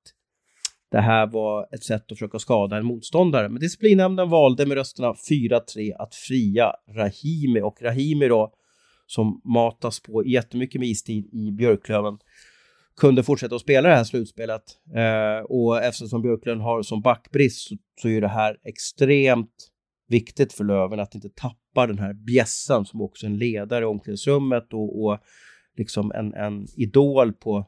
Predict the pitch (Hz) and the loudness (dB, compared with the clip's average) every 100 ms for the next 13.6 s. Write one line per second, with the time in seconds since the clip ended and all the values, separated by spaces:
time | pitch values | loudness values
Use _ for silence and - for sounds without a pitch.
0 | _ - 135 113 104 98 127 131 127 120 | _ -6 -2 -2 -2 -6 -8 -6 -4 -4
1 | 110 117 107 - 101 107 101 110 107 107 | -4 0 0 0 -6 -6 -10 -8 -4 -4
2 | - 110 - 98 110 107 _ 104 101 104 | 2 2 0 -4 -4 -4 _ -6 -4 -4
3 | 101 - _ _ _ _ _ 101 98 95 | -6 -10 _ _ _ _ _ 0 2 2
4 | 95 107 107 - 98 95 107 123 123 107 | -2 -4 -6 -6 -4 -2 2 4 4 2
5 | 92 - _ 120 127 127 131 131 117 - | -4 -8 _ -2 0 2 2 2 0 -6
6 | _ _ - _ _ _ _ _ _ _ | _ _ -14 _ _ _ _ _ _ _
7 | _ 139 127 131 151 - 151 139 160 180 | _ 4 6 2 2 0 -2 4 6 6
8 | - 175 151 135 123 120 120 117 110 113 | 4 2 4 6 4 2 -4 -6 -6 -8
9 | 107 - - 135 120 113 113 113 104 107 | -16 -12 -2 2 4 2 -4 -6 -4 -6
10 | 107 113 113 120 120 117 127 131 - 135 | -8 -8 -8 -2 -4 -2 -4 -6 -4 -6
11 | 131 143 120 110 120 117 - _ _ _ | -2 0 0 -2 -4 -4 -12 _ _ _
12 | - - 147 123 113 156 165 127 110 104 | -18 0 4 4 4 4 4 4 2 -2
13 | 107 101 117 104 104 | -8 -8 -8 -8 -10